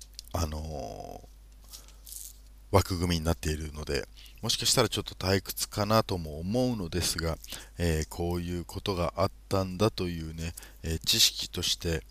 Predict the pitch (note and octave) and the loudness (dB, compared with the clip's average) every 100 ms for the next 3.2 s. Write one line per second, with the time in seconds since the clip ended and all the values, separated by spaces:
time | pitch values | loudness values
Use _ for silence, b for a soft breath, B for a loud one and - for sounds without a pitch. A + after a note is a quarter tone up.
0 | B B - E2+ E2+ E2+ E2 E2 E2 F2 | B B -8 -2 0 0 0 -2 -4 -4
1 | F2+ F2 E2+ G2 - A2 F#2 D#2+ b b | -2 -2 -2 -4 -4 -4 -4 -8 b b
2 | b b E2+ E2 D#2+ D#2+ D2 A#1+ G1+ - | b b -2 -2 0 -2 -4 -6 -8 -8
3 | - - | -10 -12